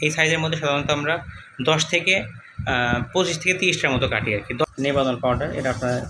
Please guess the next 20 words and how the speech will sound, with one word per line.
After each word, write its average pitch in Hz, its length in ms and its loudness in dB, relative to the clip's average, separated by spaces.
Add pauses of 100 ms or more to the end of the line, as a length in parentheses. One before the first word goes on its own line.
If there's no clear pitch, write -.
(340)
চিনেন 127 280 0
অনেকেই। 120 380 -4
আসসালামু 139 680 -2
আলাইকুম 127 260 0
ওয়া 127 40 -2
রাহমাতুল্লাহি 123 100 -2
ওয়া 123 120 -2
বারাকাতুহু। 131 640 -6
নিরাময় 160 340 4
হিজামা 156 240 2
কেন্দ্রের 151 260 0
পক্ষ 147 200 0
থেকে 147 160 0
আপনাদেরকে 127 360 -2
অনেক 127 180 0
অনেক 127 160 -2
শুভেচ্ছা 127 380 -2
ও 123 40 0
স্বাগত 120 280 -2
জানাচ্ছি। 113 320 -6